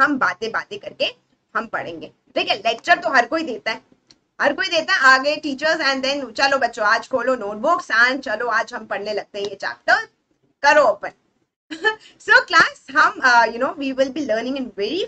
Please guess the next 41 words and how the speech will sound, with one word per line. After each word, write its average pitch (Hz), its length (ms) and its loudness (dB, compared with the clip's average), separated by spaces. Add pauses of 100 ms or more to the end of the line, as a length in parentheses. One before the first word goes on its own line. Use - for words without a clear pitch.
(140)
fun 381 280 -4
way, 359 240 -10
हम 226 180 -4 (120)
एक्सपेरिमेंट्स 220 720 -10
करेंगे, 330 460 -2 (300)
ठीक 254 180 -10
है? 381 80 -2 (140)
What 247 140 0
I 285 100 2 (100)
mean 311 160 -2
by 302 100 2 (140)
हम, 254 220 0 (140)
हम 240 180 2
is 349 220 -10 (260)
that 269 360 0
you 294 220 -4
will 339 120 0
also 277 420 0
do 269 260 -4 (100)
experiments 240 760 -8
with 208 260 0
me। 262 120 -4 (460)
मैं 240 140 0
बहुत 277 220 -2
सारे 359 160 -6
एक्सपेरिमेंट्स 226 580 -10
आपको 220 280 -8
कराऊंगी, 196 360 -4 (140)
आप 226 140 2 (100)
भी 302 120 -6 (100)
अपने 254 240 -8
मटेरियल्स 285 840 -4
के 269 120 -4
साथ, 240 300 0 (400)
you 226 80 -4
know, 285 120 -2
जैसे 247 260 -4
जैसे 262 220 -4
इत-, 294 240 -14
ऐसा 285 320 0
कोई 392 220 -6